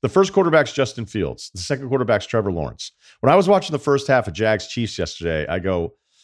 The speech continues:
"You know, there's actually a few dudes on this Jags team. Like, they're putting together some kind of roster here that resembles talent." And we liked Trevor Lawrence the first three weeks, I think. And we started saying, "Hey, you start watching this team more. This is a fun team. Maybe we have to take 'em seriously." And then we didn't take 'em seriously because they didn't deserve to be taken seriously.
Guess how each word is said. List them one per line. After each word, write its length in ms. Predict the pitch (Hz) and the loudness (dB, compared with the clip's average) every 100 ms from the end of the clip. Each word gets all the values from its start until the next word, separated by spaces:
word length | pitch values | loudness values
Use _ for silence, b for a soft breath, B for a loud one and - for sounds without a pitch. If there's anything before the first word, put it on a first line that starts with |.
| _ _ _ _ _ _ _ | _ _ _ _ _ _ _
"You 60 | 170 | 2
know, 60 | 160 | 2
there's 140 | 202 | 4
actually 260 | 247 254 202 | 2 2 2
a 40 | |
few 200 | - 147 | 2 2
dudes 280 | 123 131 107 | 4 4 4
on 80 | 101 | 0
this 160 | 87 | 0
Jags 340 | 98 90 92 - | 2 4 2 -2
team. 280 | - 58 - | -14 -16 -4
Like, 140 | 87 | 0
they're 100 | 135 | 0
putting 300 | - 185 180 | 0 2 2
together 300 | 147 139 123 | 4 2 4
some 260 | 98 123 113 | 0 0 0
kind 200 | 113 107 | 2 2
of 60 | |
roster 360 | 87 92 92 85 | 4 2 2 -2
here 80 | 85 | -2
that 80 | 73 | -4
resembles 440 | 73 90 85 73 | -4 -4 -4 -8
talent." 460 | - 87 80 67 - _ _ _ _ _ _ _ | -6 -2 -2 -4 -10 _ _ _ _ _ _ _
And 160 | 120 117 | 2 4
we 100 | 160 | 4
liked 380 | 110 101 190 - | 4 4 4 2
Trevor 280 | - 160 139 | 2 2 2
Lawrence 320 | 135 123 - | 0 -2 -6
the 60 | |
first 420 | - 127 104 - - | -8 -2 -4 -4 -6
three 240 | 101 151 | -2 0
weeks, 300 | 156 165 - | -2 -4 -4
I 60 | 151 | -2
think. 400 | - 165 151 _ _ _ _ | -2 -4 -6 _ _ _ _
And 140 | 110 | -2
we 80 | 104 | -2
started 280 | - 139 107 | 2 0 2
saying, 160 | 135 165 | 2 4
"Hey, 120 | 208 | 2
you 80 | 120 | 0
start 200 | 151 95 | 0 2
watching 240 | 101 123 | 0 -2
this 120 | 113 | -4
team 220 | 139 170 | -2 -2
more. 180 | 107 65 | -2 -4
This 80 | 73 | -6
is 80 | 80 | -4
a 20 | |
fun 220 | - 98 | 0 0
team. 340 | 104 147 85 71 | 2 0 0 0
Maybe 240 | 82 101 | 2 4
we 80 | 104 | 4
have 180 | 104 - | 2 -2
to 0 | |
take 160 | 113 | -6
'em 60 | 104 | -4
seriously." 540 | - 147 131 - 60 | -2 0 0 -4 -10
And 100 | 62 | -6
then 340 | 76 82 82 82 | -4 -4 -4 0
we 200 | 98 95 | 2 4
didn't 280 | 117 165 | 4 4
take 200 | 107 87 | 2 0
'em 80 | 71 | -2
seriously 440 | - 69 65 - 60 | -6 -6 -6 -8 -10
because 300 | 65 73 69 | -8 -6 0
they 100 | 87 | 2
didn't 160 | 110 | 2
deserve 300 | 87 98 135 | 0 2 2
to 60 | 110 | 2
be 60 | |
taken 280 | - 87 67 | 0 -2 -2
seriously. 540 | - 64 62 - 53 | -8 -8 -8 -8 -10